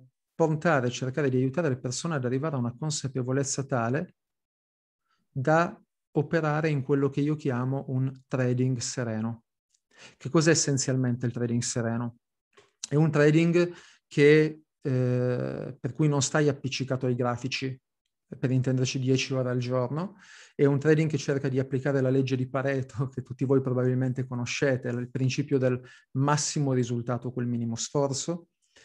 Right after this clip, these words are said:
quindi cercare di, eh, trovare delle modalità che siano le più professionali possibili per capire come fare un trading che abbia un peso psicologico,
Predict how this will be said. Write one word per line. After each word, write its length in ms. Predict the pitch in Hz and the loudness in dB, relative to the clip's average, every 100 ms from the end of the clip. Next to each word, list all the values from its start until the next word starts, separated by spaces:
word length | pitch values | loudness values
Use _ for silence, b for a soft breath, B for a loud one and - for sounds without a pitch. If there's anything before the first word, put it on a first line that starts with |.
| b b | b b
quindi 1080 | _ 143 139 135 131 127 127 127 135 143 - | _ 0 2 4 4 4 0 -2 -6 -8 -10
cercare 640 | - 147 131 165 175 160 | -6 -4 -2 -2 0 0
di, 420 | 127 147 131 135 - _ _ | 0 2 0 -2 -12 _ _
eh, 200 | 139 135 | -12 -12
trovare 360 | 131 147 160 139 | -6 -2 0 2
delle 220 | 127 143 | 2 2
modalità 760 | 135 135 135 135 135 123 135 175 _ _ _ _ _ _ _ _ | 0 0 -2 -2 -4 -6 -6 -10 _ _ _ _ _ _ _ _
che 160 | - | -4
siano 280 | 139 175 151 | -2 0 2
le 100 | 131 | 0
più 160 | 131 139 | 0 -2
professionali 720 | 151 160 151 - 135 139 131 | -2 -2 -2 -2 -4 -4 -4
possibili 760 | 139 127 - 123 117 139 208 - _ b b b b b _ | -4 -4 -4 -4 -4 -6 -6 -10 _ b b b b b _
per 180 | 151 | -2
capire 440 | 135 180 170 160 170 | 0 -2 -2 -2 -2
come 240 | 160 147 | -4 -4
fare 340 | 151 - 127 123 | -4 -4 -4 -4
un 140 | 147 | -4
trading 800 | 143 123 113 127 139 143 156 156 _ _ _ | -4 -4 -2 -4 -2 -4 -6 -10 _ _ _
che 460 | - 131 127 139 | -8 -4 -2 -2
abbia 280 | 131 131 127 | -2 -4 -2
un 120 | 127 | -4
peso 320 | 127 151 147 139 | -2 -2 -2 -6
psicologico, 1080 | - 131 - 131 131 127 117 - 120 120 | -8 -12 -8 -4 -2 -2 -6 -10 -12 -12